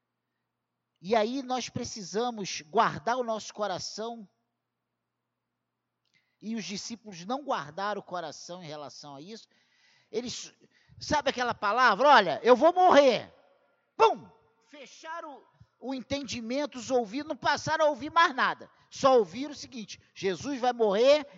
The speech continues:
e o que vai ser de nós? Eles não conseguiam mais ouvir outra coisa, entender mais nada. Eles só entenderam isso.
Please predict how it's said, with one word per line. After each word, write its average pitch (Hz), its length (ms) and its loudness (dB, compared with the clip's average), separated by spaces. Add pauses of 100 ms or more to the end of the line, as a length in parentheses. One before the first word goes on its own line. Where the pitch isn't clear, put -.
(100)
e 233 80 -4
o 277 80 -2
que 294 140 -8
vai 285 160 -6
ser 269 180 -10
de 320 140 -14
nós? 208 480 -10 (1700)
Eles 247 180 -12
não 311 140 -8
conseguiam 311 680 -12
mais 269 340 -8
ouvir 269 480 -10
outra 269 360 -8
coisa, 254 420 -10
entender 254 580 -12
mais 277 340 -10
nada. 202 260 -10
Eles 214 100 -16
só 311 120 -16
entenderam 320 600 -16
isso. 196 360 -20